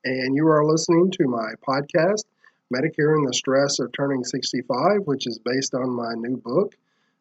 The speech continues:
of the same title. On the last episode, I talked about individuals who are turning sixty-five and want to maintain their employer insurance. And that's perfectly okay, because when you,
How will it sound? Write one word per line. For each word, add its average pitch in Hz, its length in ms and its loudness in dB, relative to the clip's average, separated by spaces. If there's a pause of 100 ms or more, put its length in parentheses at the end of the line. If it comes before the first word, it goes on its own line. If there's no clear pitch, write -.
(140)
of 127 360 -2
the 120 100 -6
same 113 340 -4
title. 180 540 2 (800)
On 185 380 12
the 180 60 10
last 269 380 10
episode, 151 640 8
I 131 120 4
talked 226 400 2
about 165 360 6
individuals 143 880 0
who 135 340 0 (1800)
are 143 360 0 (680)
turning 254 320 8
sixty-five 185 840 8
and 143 180 2
want 160 140 4
to 160 100 -2
maintain 147 480 2
their 127 160 0
employer 135 560 2
insurance. - 680 -6 (760)
And 151 100 2
that's 160 220 6
perfectly 220 640 8
okay, 143 560 4
because 127 440 -4
when 190 200 8
you, 180 260 8